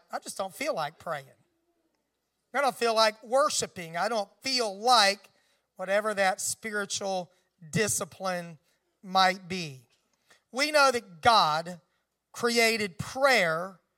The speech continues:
as a partnership between man and himself. That prayer is God's means of bringing his kingdom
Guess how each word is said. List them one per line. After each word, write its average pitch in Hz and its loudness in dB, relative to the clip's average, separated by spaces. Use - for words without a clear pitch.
as 220 4
a 220 -2
partnership 190 -2
between 226 -4
man 202 -2
and 208 -6
himself. 190 -2
That 247 -2
prayer 277 4
is 220 -6
God's 247 2
means 170 -16
of 214 2
bringing 240 -4
his 277 -4
kingdom 190 -8